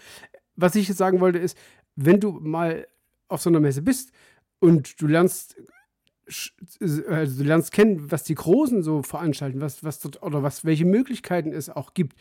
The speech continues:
und denkst einfach mal ein bisschen um die Ecke und schaust, was du im Kleinen auch umsetzen kannst, dann, glaube ich, ist das genau richtig. Und es ist wichtig zu sehen, wo letztendlich die Reise hingeht.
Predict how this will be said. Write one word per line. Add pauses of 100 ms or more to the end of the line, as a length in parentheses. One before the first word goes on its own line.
(380)
und
denkst
einfach
mal
ein
bisschen
um
die
Ecke
und
schaust,
was
du
im
Kleinen
auch
umsetzen
kannst, (1000)
dann,
glaube
ich,
ist
das (500)
genau
richtig.
Und
es
ist
wichtig
zu
sehen,
wo
letztendlich (420)
die
Reise
hingeht.